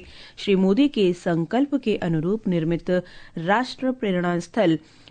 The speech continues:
श्री वाजपेयी के जीवन और आदर्शों के प्रति श्रद्धांजलि होगी। उनके नेतृत्व ने देश की लोकतांत्रिक, राजनीतिक और विकास यात्रा पर गहरी छाप छोड़ी है। केंद्रीय मंत्रिमंडल ने बारह हजार करोड़ रुपए से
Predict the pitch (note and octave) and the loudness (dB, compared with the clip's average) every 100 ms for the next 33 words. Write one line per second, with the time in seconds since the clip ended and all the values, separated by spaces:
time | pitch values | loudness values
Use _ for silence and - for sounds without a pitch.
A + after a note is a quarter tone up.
0 | - C4 A#3 A3 A3 - C4+ C4 A#3+ G3 | -4 0 2 2 0 0 0 2 0 2
1 | D#3 E3 G3 A#3+ G#3 - E3 E3 E3 - | 0 0 0 0 0 0 -2 0 -2 -2
2 | B3+ B3+ A#3 A3 A3 G#3+ A3+ G#3 G#3+ G3 | -4 -2 -2 -2 -2 -2 -4 -4 0 0
3 | F3 E3 E3+ E3+ D#3+ D#3 - - - G#3+ | 0 -2 -2 -2 0 0 -2 -16 -2 0
4 | G#3 G3+ E3+ E3 D#3+ F3+ F#3 F3+ F3+ A#3 | 2 2 2 2 0 -4 -2 -2 0 0
5 | G3+ E3+ - E3+ E3 E3 F3 E3+ F3 F#3 | 0 0 0 -2 -2 -2 -2 0 0 0
6 | G3 G3+ G3 E3+ E3 D#3 D#3+ G3 G3+ G3 | -2 -2 0 0 -2 -2 -2 0 -2 0
7 | F3 E3+ F3+ - - - F#3 F#3+ G#3 G#3+ | 2 2 2 -2 -14 -6 0 2 2 0
8 | G#3+ D#3 D#3 D3+ A#3 B3+ G3+ E3+ D3 - | 0 0 0 0 -2 -2 -2 -2 -4 -4
9 | F3+ A#3+ C4 - - F#3 E3+ - F#3 D#3 | -2 -2 -2 -4 -4 -2 -4 -4 -2 0
10 | D3+ F3+ D3+ - - - - - - - | 0 0 -2 -6 -20 -20 -18 -18 -18 -20
11 | - - - - - - - C#4+ D4+ D#4+ | -20 -20 -20 -20 -20 -20 -4 0 2 4
12 | G#4 A4 E4 D4 D4 B3+ A#3 C#4 D#4 B3 | 2 2 0 2 2 2 4 4 4 4
13 | C#4+ A3 F3+ G3 C4+ G#3+ G#3+ F#3+ G#3+ C4 | 4 4 2 2 2 2 0 2 2 2
14 | C4 A3+ B3 A3 F#3 G#3 A3+ A#3 | 2 4 4 2 2 2 2 0